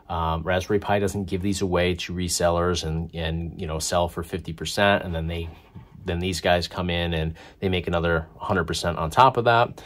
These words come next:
Uh, it doesn't work that way. They're not doubling their money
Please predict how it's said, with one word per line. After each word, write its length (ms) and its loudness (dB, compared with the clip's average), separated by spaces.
Uh, 240 2
it 80 -4
doesn't 300 0
work 260 0
that 220 -4
way. 240 -8
They're 80 -2
not 220 2
doubling 360 2
their 140 0
money 420 0